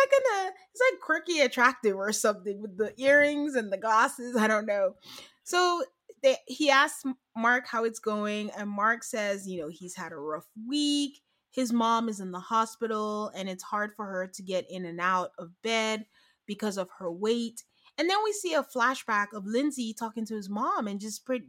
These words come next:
pretty much telling her, like, you know, "You have depression and all that." You know, that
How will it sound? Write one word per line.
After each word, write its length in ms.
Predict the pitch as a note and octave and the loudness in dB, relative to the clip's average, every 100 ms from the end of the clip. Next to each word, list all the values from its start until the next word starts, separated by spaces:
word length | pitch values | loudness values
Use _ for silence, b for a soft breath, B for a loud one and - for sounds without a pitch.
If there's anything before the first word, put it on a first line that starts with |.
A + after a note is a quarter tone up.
| - _ | -20 _
pretty 160 | C#4+ D#4+ | -8 -4
much 200 | D#4 - | -4 -4
telling 260 | C4 D4+ | -4 -2
her, 140 | C4 A3 | -4 -4
like, 200 | G#3+ A3+ | -6 -8
you 60 | A3+ | -8
know, 140 | G#3+ | -6
"You 180 | A3 A#3 | -6 -4
have 180 | A3 G3 | -4 -8
depression 680 | F#3 G#3+ A3+ - A3+ A3+ G#3 | -10 -8 -8 -6 -4 -4 -4
and 100 | G3 | -4
all 160 | G3 | -4
that." 280 | G3 A#3 A3 b b b b b G#4 | 0 0 0 b b b b b 4
You 80 | |
know, 140 | A4+ G#4+ - C4 | 6 6 2 0
that 300 | F4+ A4+ | 2 4